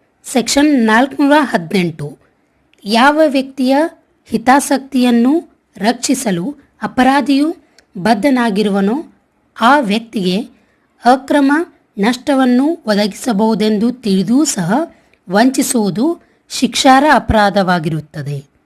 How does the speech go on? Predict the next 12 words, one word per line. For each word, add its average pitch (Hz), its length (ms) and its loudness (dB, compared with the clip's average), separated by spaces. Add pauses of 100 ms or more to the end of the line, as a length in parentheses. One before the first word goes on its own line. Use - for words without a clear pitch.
(380)
ಅಂದರೆ 208 500 2 (560)
ವಂಚನೆಯು 285 800 2 (340)
ಯಾವ 226 400 2
ವ್ಯವಹಾರಕ್ಕೆ 254 960 0
ಸಂಬಂಧಿಸಿರುವುದೋ 220 1300 0 (500)
ಆ 254 200 4
ವ್ಯವಹಾರದಲ್ಲಿ 214 1160 0 (420)
ಅದಕ್ಕೆ 262 420 -2
ಸಂಬಂಧಿಸಿದಂತಹ 240 1200 0 (100)
ಯಾವುದೇ 196 560 0
ವ್ಯಕ್ತಿಯ 233 680 -2 (480)
ಹಿತಾಸಕ್ತಿಯನ್ನು 233 1160 -2